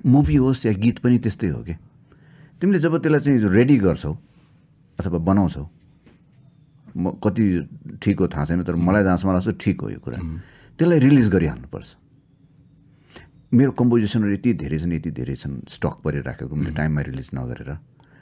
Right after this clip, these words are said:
Speaker 1: त्यो अहिले सुन्दाखेरि कस्तो कस्तो पुरानो जस्तो लाग्छ। त्यही कारणले के भन्छु भन्दाखेरि त्यसलाई चाहिँ रिलिज गरिहाल्नुपर्छ। किन त्यो टाइमको टेक्नोलोजी तिमीले ट्याक, ट्याक, ट्याक, ट्याक जुन खिचेको जुन क्यामेरा, त्यसको त्यो त्यतिखेरको लाग्ने घाम, त्यतिखेरको जुन ब्याकग्राउन्डमा भएको चाहिँ बाटोघाटोहरू, चल्ने गाडीहरू, प्रप्सहरू लगाएको
Speaker 2: उम्।
Speaker 1: चिजहरू जुन छ नि,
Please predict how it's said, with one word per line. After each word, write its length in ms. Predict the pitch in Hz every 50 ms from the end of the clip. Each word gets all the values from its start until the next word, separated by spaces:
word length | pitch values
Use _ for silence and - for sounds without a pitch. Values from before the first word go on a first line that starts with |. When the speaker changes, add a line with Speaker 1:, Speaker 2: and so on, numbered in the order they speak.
| _ _
Speaker 1:
त्यो 100 | - 156
अहिले 120 | 151 139
सुन्दाखेरि 380 | - - 135 127 120 113 120 - -
कस्तो 200 | - - - 104
कस्तो 280 | - 113 - - 123
पुरानो 440 | - - 117 110 104 107 113 113 110
जस्तो 280 | 98 90 - - 92 78
लाग्छ। 380 | 76 71 71 71 - - - - _ _ _ _ _ _ _ _ _ - - - -
त्यही 120 | 175 165
कारणले 200 | 175 165 170 160
के 140 | 147 160 156
भन्छु 240 | 117 107 101 104 98
भन्दाखेरि 420 | 92 90 87 85 82 107 123 127
त्यसलाई 260 | 101 - 120 113 117
चाहिँ 160 | 107 104 101 107
रिलिज 180 | 107 101 92
गरिहाल्नुपर्छ। 560 | 85 95 95 95 80 69 71 69 - - -
किन 160 | 87 117 117 107
त्यो 160 | - 135 127
टाइमको 300 | 120 113 113 113 101 117
टेक्नोलोजी 440 | 110 107 98 107 107 104 95 101 101
तिमीले 220 | - 101 98 98
ट्याक, 160 | - 101 98
ट्याक, 160 | - 104 98
ट्याक, 120 | 95 98 95
ट्याक 160 | 95 104 101
जुन 120 | 95 104
खिचेको 400 | 95 - - - 92 92 90 98
जुन 180 | 90 95 98 92
क्यामेरा, 340 | 92 - 90 90 90 87 80
त्यसको 280 | 80 85 82 87 95
त्यो 160 | 80 87 90 80
त्यतिखेरको 600 | - - 87 76 104 90 95 85 92 95 92 90
लाग्ने 300 | 87 87 85 90 90 78
घाम, 280 | - 80 90 92 92
त्यतिखेरको 400 | 92 95 85 87 85 85 85 90
जुन 200 | 85 90 85 85
ब्याकग्राउन्डमा 460 | 78 80 82 80 76 85 85 87 90
भएको 300 | 80 73 78 80 78 85
चाहिँ 160 | 76 92 87 82
बाटोघाटोहरू, 680 | 87 82 - 90 80 67 69 76 80 90 87 85 82
चल्ने 320 | 82 - 85 90 90 87 85
गाडीहरू, 480 | 78 80 82 85 80 73 71 80 85 82 - - - - - - _ _ _
प्रप्सहरू 420 | 98 87 92 90 - - 90 92 92
लगाएको 420 | 82 85 85 85 82 82 76 90
Speaker 2:
उम्। 80 | 80 98
Speaker 1:
चिजहरू 280 | 90 82 78 78 80
जुन 160 | 78 80 82
छ 80 | 78 82
नि, 240 | 80 69 65 71